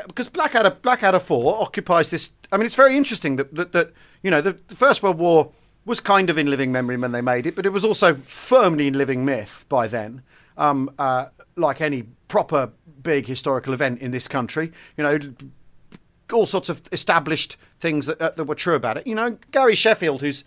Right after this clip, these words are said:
who's the, the guy at Wolverhampton who's, who wrote Forgotten Victory, who's made all sorts of sort of, uh,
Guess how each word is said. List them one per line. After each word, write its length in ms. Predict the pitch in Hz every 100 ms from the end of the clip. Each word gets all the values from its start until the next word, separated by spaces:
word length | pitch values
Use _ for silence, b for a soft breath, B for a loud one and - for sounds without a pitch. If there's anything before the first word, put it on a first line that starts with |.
| b b b b
who's 220 | 170 151
the, 120 | 170
the 140 | 170 160
guy 200 | 185 165
at 60 |
Wolverhampton 460 | 160 156 139 143 139
who's, 160 | 139 - - 156
who 140 | 160 175
wrote 320 | 180 175 -
Forgotten 340 | 175 160 156
Victory, 300 | 139 147 -
who's 100 | 147
made 160 | 196 190
all 140 | 190
sorts 320 | 180 175 156
of 80 | 147
sort 160 | - 139
of, 140 | 127 - b b b b b b b b b
uh, 180 | - 135